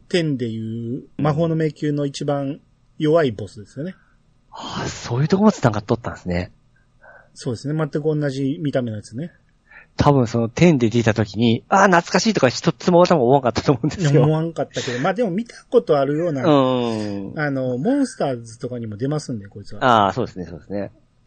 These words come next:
Speaker 1: うん。で、こいつに話しかけると、
Speaker 2: ええ。
Speaker 1: こー、くそー、くっそ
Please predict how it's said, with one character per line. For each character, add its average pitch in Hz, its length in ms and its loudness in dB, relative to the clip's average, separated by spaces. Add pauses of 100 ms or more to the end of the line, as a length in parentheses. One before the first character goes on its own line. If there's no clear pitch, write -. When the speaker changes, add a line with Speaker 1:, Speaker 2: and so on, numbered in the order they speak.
(140)
Speaker 1:
う 127 80 -14
ん。 110 320 -14 (1040)
で、 127 160 -4
こ 139 160 -4
い 123 60 -4
つ - 160 -10
に 151 180 -2
話 151 380 -6
し - 20 -12
か 127 100 -8
け 127 100 -6
る 123 100 -4
と、 120 320 -2 (260)
Speaker 2:
え 101 280 0
え。 - 20 -18 (1500)
Speaker 1:
こ 180 1400 -2 (100)
ー、 - 20 -20
く - 80 -12
そ 156 720 -8
ー、 120 40 -16 (420)
く - 120 -12
っ - 20 -8
そ 151 1200 -8